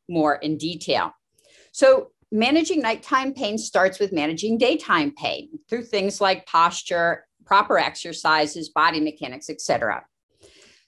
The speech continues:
A hot bath, heat, ice, topical rubs, tens, otherwise known as an electromassager before bed, can sometimes help to manage nighttime pain.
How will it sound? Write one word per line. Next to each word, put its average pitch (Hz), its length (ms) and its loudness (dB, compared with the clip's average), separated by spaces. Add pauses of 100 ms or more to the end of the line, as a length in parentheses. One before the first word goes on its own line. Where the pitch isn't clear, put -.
(400)
A - 60 -8
hot - 340 2
bath, 214 500 4 (260)
heat, 214 500 -8
ice, 190 500 0
topical 185 540 -2
rubs, 175 560 0 (160)
tens, 214 560 -4 (400)
otherwise 165 400 0
known 170 280 2
as 156 160 -2
an 143 60 -6
electromassager 175 1080 0
before 143 340 -2
bed, 170 320 2 (240)
can 381 120 2
sometimes 196 560 0
help 170 340 0
to - 100 -12
manage 156 440 0
nighttime 156 580 0
pain. 240 400 0